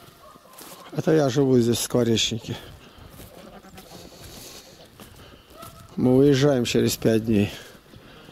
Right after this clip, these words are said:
А там голуби. Всех перенес туда. Вон они тоскуют на улицу охота. Но ястреб на минуту не отходит. Ястреб, как пуля, пролетает мимо.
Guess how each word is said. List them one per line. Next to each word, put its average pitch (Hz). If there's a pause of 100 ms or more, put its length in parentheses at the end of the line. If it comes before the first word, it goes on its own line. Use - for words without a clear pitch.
(440)
А 139
там 165
голуби. 127 (260)
Всех 139
перенес 120
туда. 143 (1120)
Вон 123
они 113
тоскуют 120
на 113
улицу 107
охота. 113
Но 113
ястреб 151 (540)
на 135
минуту 190
не 147
отходит. 131
Ястреб, 147
как -
пуля, 165
пролетает 131
мимо. 104